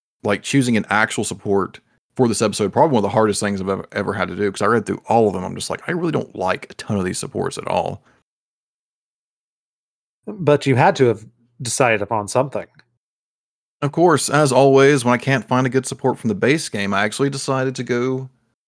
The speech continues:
Speaker 1: to, uh, Warriors. Uh, Warriors has unique character interactions from characters that don't have supports with, with each other in the games to ones that actually do. And I will say there actually was,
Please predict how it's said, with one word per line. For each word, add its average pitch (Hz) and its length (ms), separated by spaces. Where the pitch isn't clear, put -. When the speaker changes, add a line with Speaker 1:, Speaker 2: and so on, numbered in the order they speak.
Speaker 1:
to, 127 600
uh, 117 340
Warriors. 117 640
Uh, 95 180
Warriors 101 380
has 104 260
unique 110 260
character 110 280
interactions 110 500
from 98 160
characters 101 320
that 98 80
don't 98 180
have 101 240
supports 113 380
with, 120 160
with - 400
each 120 140
other 131 100
in 127 60
the 127 80
games 131 320
to 117 80
ones 110 180
that 110 80
actually 104 340
do. 107 320
And 127 120
I 131 60
will 220 220
say 180 360
there 107 240
actually 151 380
was, 101 600